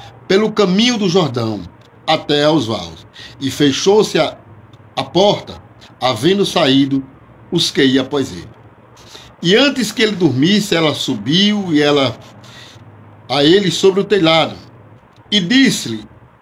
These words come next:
aos homens: 'Bem sei que o Senhor vos deu esta terra, e que o pavor de vós caiu sobre nós,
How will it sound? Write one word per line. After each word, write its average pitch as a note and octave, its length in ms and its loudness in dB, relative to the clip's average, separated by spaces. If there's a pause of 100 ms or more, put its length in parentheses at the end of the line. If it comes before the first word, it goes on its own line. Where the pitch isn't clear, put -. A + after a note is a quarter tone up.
(160)
aos C#3+ 200 0
homens: G#2+ 280 -2 (600)
'Bem F3+ 220 2
sei G#3+ 480 0
que G3+ 140 -6
o G3+ 80 0
Senhor F#3+ 400 2
vos E3+ 180 0
deu F3+ 220 2
esta E3+ 200 -2
terra, D#3 560 0 (640)
e D#3 140 0
que F3+ 140 0
o F#3+ 80 2
pavor E3+ 580 2 (240)
de A#2 100 -6
vós D#3 560 0
caiu E3 300 2
sobre E3+ 300 0
nós, E3 440 2